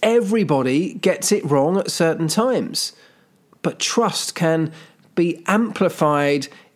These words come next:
if you're willing to openly admit that you made those mistakes. Quite often the people around you will already know that you made the mistake. They'll have seen it. And it can, when you don't have honesty between you, create an awkward situation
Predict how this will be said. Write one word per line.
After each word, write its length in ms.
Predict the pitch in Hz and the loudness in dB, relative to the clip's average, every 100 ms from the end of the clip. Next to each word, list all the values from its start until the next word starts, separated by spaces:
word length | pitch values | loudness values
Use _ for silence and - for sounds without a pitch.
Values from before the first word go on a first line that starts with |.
| _ - | _ -4
if 280 | 226 220 - | 0 0 2
you're 120 | 196 | 0
willing 420 | 170 165 165 170 156 | 2 2 2 2 0
to 220 | 170 - | -2 -2
openly 420 | 160 156 160 160 160 | -2 0 0 0 0
admit 460 | 139 143 165 156 | 0 0 0 0
that 160 | 147 156 | -4 -2
you 100 | 165 | -2
made 380 | 170 202 214 208 | 0 0 0 -2
those 240 | 113 107 | -4 -4
mistakes. 680 | 107 - 98 - - - - - _ - _ _ - | -8 -6 -8 -8 -12 -12 -14 -20 _ -20 _ _ -10
Quite 260 | - 285 | -2 0
often 340 | 254 269 - 214 | 2 0 0 0
the 80 | 190 | 2
people 300 | 208 202 185 | 2 2 0
around 400 | 190 226 240 160 | 2 2 2 2
you 240 | 151 156 | 2 2
will 160 | 190 240 | 4 2
already 260 | 269 277 | 2 2
know 320 | 226 254 269 | 4 4 2
that 160 | 208 226 | 2 2
you 100 | 214 | 2
made 260 | 214 233 220 | 4 2 2
the 80 | 247 | 0
mistake. 640 | 233 - 339 294 - - | 0 0 -2 -2 -6 -4
They'll 120 | 226 | 0
have 100 | 269 | 0
seen 320 | - 285 359 359 | 0 0 2 0
it. 240 | 113 - _ _ _ _ - - - | -2 -6 _ _ _ _ -20 -12 -2
And 140 | 262 | 0
it 160 | 262 - | 0 -2
can, 480 | 220 285 262 202 | 0 2 2 2
when 100 | 185 | 2
you 80 | 202 | 2
don't 380 | 160 208 220 220 | 2 2 2 2
have 380 | 160 190 156 - | 2 2 0 0
honesty 380 | 196 202 - 175 | 0 2 0 0
between 400 | 151 - 202 185 | 0 0 2 2
you, 240 | 160 156 | 2 2
create 340 | 156 190 180 - | 0 0 0 0
an 160 | 185 - 202 | -4 -2 2
awkward 480 | 226 - - 196 | 2 0 0 0
situation 920 | 156 190 - 156 170 160 - 165 160 | 2 -2 0 0 2 0 0 0 0